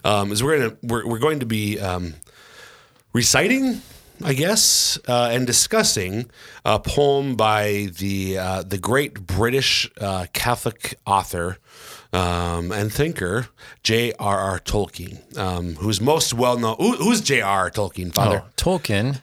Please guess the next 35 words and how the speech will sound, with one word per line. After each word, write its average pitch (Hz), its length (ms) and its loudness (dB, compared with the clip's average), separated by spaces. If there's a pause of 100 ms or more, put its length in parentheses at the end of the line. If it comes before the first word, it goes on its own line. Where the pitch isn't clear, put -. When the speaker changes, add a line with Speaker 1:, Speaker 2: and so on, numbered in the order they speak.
Speaker 2:
<clears throat> - 380 2
is - 140 2
most 101 280 2
well 127 140 4
known, 104 260 2
as 95 160 0
you 92 80 -4
were 85 140 -2
about 87 320 -4
to 104 80 -4
say, 98 260 2
as 101 140 0
the 104 100 0
author 120 320 4
of 98 220 -2
The 90 120 -4
Hobbit 113 560 -2
and 87 140 -4
The 90 60 -10
Lord 107 240 2
of 104 80 -2
the 101 100 0
Rings, 92 540 0 (520)
uh, 85 300 -6 (320)
among 110 360 4
other 92 260 -2
things. 85 560 -4 (520)
Uh, 80 380 -6 (520)
very 90 460 0 (640)
deep, 151 320 0 (460)
thoughtful, 110 640 0 (580)
and, 92 320 -2
uh, 82 280 -2 (260)
frankly, 123 400 -2 (640)
beautiful 120 540 0